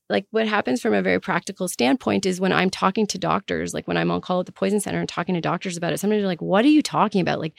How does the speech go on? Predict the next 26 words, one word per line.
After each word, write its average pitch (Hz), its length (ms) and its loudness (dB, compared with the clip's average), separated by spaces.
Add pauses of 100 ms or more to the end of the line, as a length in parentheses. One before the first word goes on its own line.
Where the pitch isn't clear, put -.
(240)
there 240 140 4
is 285 120 0
no 190 220 6
toxic 202 440 -2
alcohol 160 600 2 (340)
within, 180 400 -2
like, 165 240 -4 (200)
a - 60 -6
hundred 247 320 0
kilometers 185 540 4
of 165 120 -4
this 165 140 -4
patient. 175 500 0
Why 165 200 2
are 233 60 4
you 240 140 2
telling 196 260 -2
me 202 60 2
to 180 80 -4
give 175 160 -6
fomepizole?" - 580 -4 (380)
And 175 160 6
this 170 160 4
is 151 100 -4
why. 156 380 4
And 156 420 0